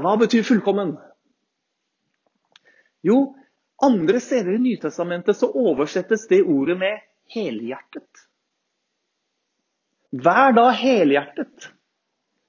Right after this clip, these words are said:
slik deres himmelske far er helhjertet.» Det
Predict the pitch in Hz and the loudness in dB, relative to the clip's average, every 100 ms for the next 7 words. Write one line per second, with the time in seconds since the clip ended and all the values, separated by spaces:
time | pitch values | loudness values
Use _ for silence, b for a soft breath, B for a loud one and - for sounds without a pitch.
0 | - 190 214 233 - 226 202 214 - - | -4 2 4 2 0 2 2 0 -2 0
1 | 226 131 123 - - - - 220 285 285 | 2 2 0 -2 -6 -4 -2 -2 -2 -2
2 | 214 214 233 - 240 147 113 107 - - | -2 -2 -4 -6 -8 -6 -8 -12 -18 -20
3 | _ _ _ _ _ _ _ b b - | _ _ _ _ _ _ _ b b 0
4 | 185 233 233 | 2 2 -2